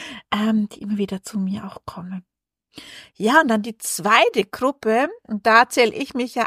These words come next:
absolut mit rein, das sind die Menschen mit Atemproblemen,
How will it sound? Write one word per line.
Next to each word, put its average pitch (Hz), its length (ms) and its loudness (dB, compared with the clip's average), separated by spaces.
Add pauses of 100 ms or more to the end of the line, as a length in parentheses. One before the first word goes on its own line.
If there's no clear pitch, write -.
absolut 262 720 0
mit 254 200 -2
rein, 202 380 0 (580)
das - 120 -10
sind 240 180 2
die 254 100 0
Menschen 262 440 4
mit 262 240 -4
Atemproblemen, 226 1400 0